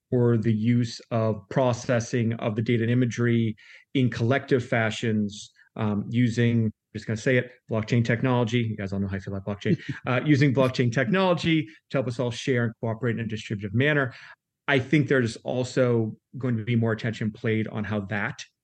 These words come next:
Speaker 1: can be a part of space infrastructure resilience, because obviously if one of us can be hacked, then we can all be hacked. And when these satellites and these data is tied to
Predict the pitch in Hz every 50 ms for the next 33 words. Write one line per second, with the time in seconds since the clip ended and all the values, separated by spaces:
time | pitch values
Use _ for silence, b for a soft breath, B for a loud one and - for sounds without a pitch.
0 | _ - - 147 143 156 160 151 - - 156 165 190 - B B B B B B
1 | B B _ _ 123 123 117 113 110 107 98 98 - _ - - - - 139 123
2 | 113 - - 127 117 - 117 - - 131 117 113 - 131 117 113 113 107 95 104
3 | 117 113 127 139 165 190 247 - - - - B B B B B B B _ -
4 | 131 120 - 123 120 117 113 107 110 - - _ - 120 120 123 123 117 - -
5 | 123 120 120 117 113 117 113 - 120 110 - _ _ _ - 123 113 120 120 123
6 | 120 110 117 110 107 - - 117 104 98 104 98 104 104 98 98 - 113 104 104
7 | 104 - 107 101 101 104 101 110 107 92 104 107 98 95 - _ - - 127 117
8 | 107 107 104 101 101 B B B B B B - 117 117 113 113 110 - - -
9 | _ _ _ - _ _ _ - - - 120 120 120 117 120 117 110 110 110 -
10 | - 110 107 107 95 - - 120 113 117 113 113 104 101 - - - 117 113 117
11 | 117 110 101 - - - 117 110 107 98